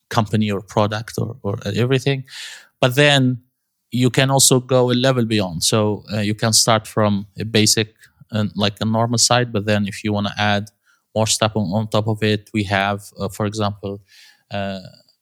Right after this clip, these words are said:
D S G, uh, so you can defer a lot of pages. Let's say you have millions of pages, but only your users are interested in the first hundred or something. You can defer a lot. Uh, that, that's, that's a,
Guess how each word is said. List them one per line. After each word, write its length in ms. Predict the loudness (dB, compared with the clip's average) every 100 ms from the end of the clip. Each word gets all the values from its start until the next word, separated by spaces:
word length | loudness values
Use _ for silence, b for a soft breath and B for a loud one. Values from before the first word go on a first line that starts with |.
| _ _ -8
D 200 | -2 0
S 100 | 2
G, 360 | 2 2 0 -2 _ _ _
uh, 120 | -4 -2
so 180 | 2
you 100 | 2
can 220 | 2 0 0
defer 340 | 0 0 0
a 60 | 0
lot 180 | -4
of 100 | -6 -2
pages. 520 | -2 -2 -4 -4 -6 -4
Let's 200 | -2 2
say 400 | 2 0 -4 -8 b b b b _ _
you 100 | -2
have 160 | 0
millions 320 | 2 2 2 -4
of 140 | -4
pages, 280 | -2 -2 -4
but 160 | -6 -4
only 220 | -2 0
your 140 | 2 2
users 460 | 0 0 -2 -4
are 160 | -4 -4
interested 420 | -4 -8 -6 -4
in 140 | -4
the 180 | -4 -8 -10
first 440 | -10 -4 0 0 0
hundred 440 | 0 0 -2 -2
or 60 | -4
something. 500 | -4 -8 -6 -8 -8 B B B
You 80 | -8
can 180 | -2 -2
defer 300 | -2 -2 -2
a 80 | 0
lot. 420 | -4 -4 -8 -16 b b b _
Uh, 300 | -2 -2 -4 -8 -12 -16 -16 -16 -16 -18 _ _
that, 280 | -6 -4 -2
that's, 260 | 0 0 0 -2
that's 240 | -2 -2
a, 200 | -2 -4